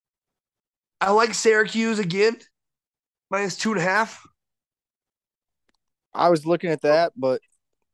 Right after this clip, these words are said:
Speaker 2: Notre Dame's been pretty good to me this year, so that's just, like, I was off,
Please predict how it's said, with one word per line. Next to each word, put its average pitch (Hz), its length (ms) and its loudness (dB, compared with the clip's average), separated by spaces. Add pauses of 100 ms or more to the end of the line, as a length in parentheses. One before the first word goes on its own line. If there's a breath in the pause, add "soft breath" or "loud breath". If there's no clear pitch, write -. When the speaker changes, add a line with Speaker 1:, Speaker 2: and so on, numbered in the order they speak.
(100)
Speaker 2:
Notre 165 300 2
Dame's 143 340 -4
been 120 300 -6 (160)
pretty 151 160 -2
good 123 240 -2
to 123 60 -6
me 120 160 0
this 117 260 -4
year, 110 180 -6
so 107 400 0
that's 131 220 2
just, - 260 -4 (220)
like, 135 320 2
I 143 60 4
was 139 140 2
off, 143 300 2